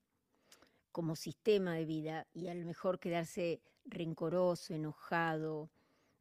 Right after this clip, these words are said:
encerrado en una emoción que no puede cambiar y que obviamente te va, te va a cobrar un peaje importante.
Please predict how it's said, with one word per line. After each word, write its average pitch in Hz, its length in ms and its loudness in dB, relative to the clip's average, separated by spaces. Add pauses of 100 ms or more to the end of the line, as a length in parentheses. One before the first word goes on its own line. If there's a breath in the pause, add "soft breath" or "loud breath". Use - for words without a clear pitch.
encerrado 180 800 -2
en 165 80 -2
una 165 160 -4
emoción 175 500 -6
que 165 120 -8
no 160 120 -6
puede 175 240 -6
cambiar 170 320 0
y 196 60 -4
que - 240 -10 (220)
obviamente 180 480 0
te 160 160 -6
va, 160 180 -2 (480)
te 175 100 -6
va 185 80 0
a 233 40 -4
cobrar 196 440 4
un 151 340 -2
peaje 147 460 -4
importante. 147 720 -10